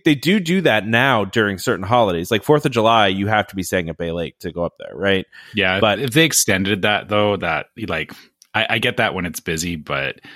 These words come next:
Speaker 2: you can't, like, don't, don't offer something like that and then be like,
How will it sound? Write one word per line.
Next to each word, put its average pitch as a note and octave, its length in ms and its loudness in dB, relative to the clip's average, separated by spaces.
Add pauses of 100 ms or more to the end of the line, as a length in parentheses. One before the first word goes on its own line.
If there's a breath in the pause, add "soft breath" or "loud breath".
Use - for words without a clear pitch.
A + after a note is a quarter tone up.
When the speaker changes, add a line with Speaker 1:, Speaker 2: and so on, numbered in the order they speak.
(300 loud breath)
Speaker 2:
you F2+ 260 -6
can't, G#2 480 0 (200)
like, F2+ 340 -2 (160)
don't, A#2+ 300 0 (420 loud breath)
don't C#3+ 240 2
offer G2 340 4
something G#2 340 2
like F#2+ 220 0
that F2+ 360 2
and E2 160 -4
then D#2+ 440 -4 (300)
be D#2+ 200 0
like, D2+ 320 0